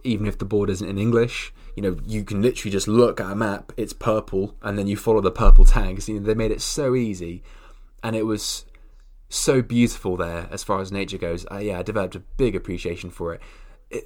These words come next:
the, for me, the downside to those more flat trails is you could finish it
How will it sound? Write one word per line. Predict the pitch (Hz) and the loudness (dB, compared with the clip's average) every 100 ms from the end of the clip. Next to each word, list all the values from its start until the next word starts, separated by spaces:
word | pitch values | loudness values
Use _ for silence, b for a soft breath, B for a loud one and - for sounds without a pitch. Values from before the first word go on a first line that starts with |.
| - | -12
the, | 131 120 131 127 123 b b b b b | -12 -2 0 0 -2 b b b b b
for | - - | -10 -2
me, | 131 156 175 | 0 0 -2
the | |
downside | 120 123 127 120 110 98 | 0 0 0 -2 -4 -4
to | |
those | 104 101 | -4 -4
more | 101 92 | -4 -8
flat | - 107 - | -6 -6 -6
trails | - 92 85 85 87 | -8 -6 -6 -8 -10
is | - 95 90 87 - - - - - - - - - - - - | -8 -4 -4 -6 -12 -16 -20 -20 -20 -20 -20 -20 -20 -20 -20 -10
you | 123 | -6
could | 123 110 | -4 -6
finish | - 127 110 - | 0 0 0 -6
it | 87 - | -10 -12